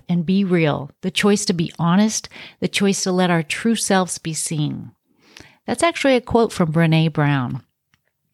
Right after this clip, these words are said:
She's one of my favorites. So, how about you? Do you have these five qualities?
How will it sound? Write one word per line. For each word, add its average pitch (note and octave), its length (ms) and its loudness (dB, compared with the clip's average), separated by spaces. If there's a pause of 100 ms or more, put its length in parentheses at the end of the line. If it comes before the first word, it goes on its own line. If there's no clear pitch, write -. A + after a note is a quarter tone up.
(140)
She's D#3 180 -4
one D3 140 4
of C#3 40 -2
my C3 120 -6
favorites. C3 680 -10 (1400)
So, A#3+ 520 2 (560)
how - 180 -6
about D4+ 240 2
you? A3+ 320 2
Do D3 120 -6
you D3+ 200 2
have F3 380 -2
these G3+ 220 0
five E3 380 -4
qualities? F3+ 760 -4